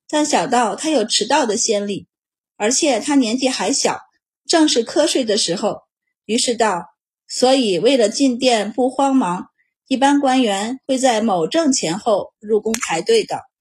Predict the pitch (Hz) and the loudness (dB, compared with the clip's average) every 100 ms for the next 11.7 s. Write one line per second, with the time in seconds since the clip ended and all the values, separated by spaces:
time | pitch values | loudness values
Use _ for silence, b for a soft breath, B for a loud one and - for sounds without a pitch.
0 | - - 277 202 - 294 226 - 247 - | -6 0 0 0 0 -2 -2 -6 -4 -4
1 | 208 233 247 240 _ _ _ - - 302 | -4 -2 -2 -2 _ _ _ -8 0 0
2 | 285 302 302 320 247 - - - _ _ | 2 2 2 0 -2 -2 -6 -6 _ _
3 | _ _ _ - - 269 269 214 277 269 | _ _ _ 0 0 2 0 0 2 2
4 | 262 262 240 247 302 240 190 - - 277 | 2 -2 -2 2 2 2 -2 -2 -4 -2
5 | 220 180 - _ _ _ _ _ - 294 | -2 -2 -6 _ _ _ _ _ 0 2
6 | 269 233 220 180 214 - 185 - _ _ | 4 2 2 0 0 0 -2 -8 _ _
7 | - 277 240 269 254 151 277 240 277 247 | -2 0 2 2 2 2 2 2 2 0
8 | - - - _ _ _ _ - 196 240 | -2 -6 -10 _ _ _ _ -8 -4 0
9 | 254 190 - 190 285 247 240 202 226 226 | 2 2 0 0 0 2 0 -2 0 -2
10 | 139 82 165 147 - _ _ _ _ - | -2 -4 -6 -6 -12 _ _ _ _ -2
11 | 254 226 - 220 220 175 | 0 2 0 0 0 0